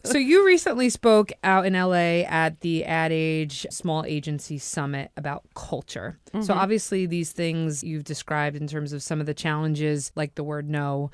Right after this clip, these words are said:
Speaker 1: as well as how we're retaining talent, sort of fit into how culture might be an important part of, of the mix. How are you seeing the change happen in agency culture? And sort of what is the thing that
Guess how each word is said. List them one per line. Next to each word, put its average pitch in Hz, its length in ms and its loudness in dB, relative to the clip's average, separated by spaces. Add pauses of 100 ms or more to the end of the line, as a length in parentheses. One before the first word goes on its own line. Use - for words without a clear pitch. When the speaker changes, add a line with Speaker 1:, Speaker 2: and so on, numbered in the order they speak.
Speaker 1:
as 151 200 -4
well 147 200 0
as 147 240 0
how 147 260 0
we're 147 200 -4
retaining 147 540 -4
talent, 143 540 -6
sort 156 160 -6
of 143 80 -8
fit - 320 -4
into 147 680 -4 (100)
how 160 220 0
culture 151 720 -4
might 143 260 -4
be 139 400 -6
an 147 80 -6
important 147 420 -6
part 143 380 -4
of, 139 440 -8
of 139 180 -8
the 143 60 -8
mix. 143 600 -6
How 185 160 0
are 311 80 2
you 311 160 0
seeing 185 440 -2
the 156 80 -2
change 156 880 -6
happen 147 520 -4
in 156 140 -8
agency 147 440 -6
culture? 160 580 -4 (360)
And 160 640 0 (220)
sort 175 200 -2
of 165 100 0
what 196 160 2
is 247 140 2
the 247 100 2
thing 170 420 -2
that 151 300 0